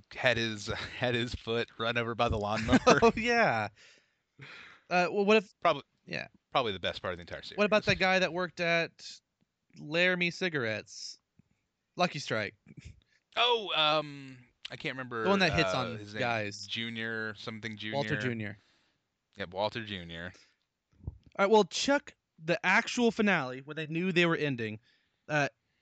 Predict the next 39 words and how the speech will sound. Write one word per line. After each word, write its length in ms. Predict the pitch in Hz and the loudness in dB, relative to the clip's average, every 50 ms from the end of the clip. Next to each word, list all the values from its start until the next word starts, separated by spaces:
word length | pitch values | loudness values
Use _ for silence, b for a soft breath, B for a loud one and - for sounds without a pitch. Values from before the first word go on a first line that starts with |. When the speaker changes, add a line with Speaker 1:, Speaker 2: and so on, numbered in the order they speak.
| _ _ _ - | _ _ _ -6
Speaker 2:
they 100 | 170 175 | -2 2
had 240 | 185 196 208 214 214 | 2 4 4 4 2
some 140 | - 214 180 | 2 2 2
really 160 | 185 208 196 | 4 2 2
sad 340 | - - - 170 190 240 220 | 0 -2 -2 -2 2 4 4
episodes 520 | 214 - - - - 185 139 123 117 110 | 4 4 4 2 0 2 2 2 0 -2
in 60 | 127 | -2
the 60 | 127 120 | -2 0
last 240 | 120 120 117 117 - | 0 0 -2 -2 -4
season, 260 | 139 123 110 113 110 | -6 -6 -6 -6 -6
trying 140 | - 151 151 | -4 -2 0
to 60 | 147 | 0
get 140 | 143 143 - | 0 0 2
that 180 | 147 147 143 - | 2 2 2 0
stuff 200 | - 160 147 147 | -2 -2 2 2
out 100 | 151 147 | 2 2
of 40 | 143 | 2
the 60 | 143 | 2
way. 280 | 139 143 143 143 143 120 | 2 2 4 4 2 2
It 60 | 165 | 2
was 160 | 175 165 131 127 | 0 0 0 -4
really 380 | 135 147 185 202 190 165 - | -6 -4 -2 0 0 0 0
good, 400 | 139 160 185 185 143 120 110 107 b b b b b b b - | 2 2 2 4 4 2 0 -2 b b b b b b b -6
I 100 | 135 139 | -6 -4
thought. 180 | - 143 131 | 0 0 0
And 80 | 123 139 | 0 0
the 60 | 147 | -2
finale, 440 | - 165 156 165 170 185 196 196 180 | -2 0 2 2 4 4 4 4 2
I, 60 | 170 147 - _ _ _ _ _ _ _ _ - - | 2 -2 -4 _ _ _ _ _ _ _ _ -12 -10
was 120 | 165 156 | -10 -8
pretty 280 | - - - 240 233 220 | -8 -2 0 2 2 4
much 200 | 208 196 - - - | 4 2 2 0 -2
perfect. 400 | - 135 117 - 113 113 - - | -4 -4 -4 -4 -8 -10 -6 0
Everyone 540 | - 165 170 180 190 185 180 185 185 180 185 | 2 2 4 4 4 4 4 4 4 2 2
got 220 | 147 156 143 - | 2 2 2 2
some 180 | - - 170 175 | 0 -2 -4 -2
kind 220 | - - 170 156 143 | -2 -2 -2 -2 -2
of 100 | 123 113 | -2 -2
moment, 500 | 131 135 143 156 160 160 170 - - | -2 -2 0 0 0 -2 -4 -6 -10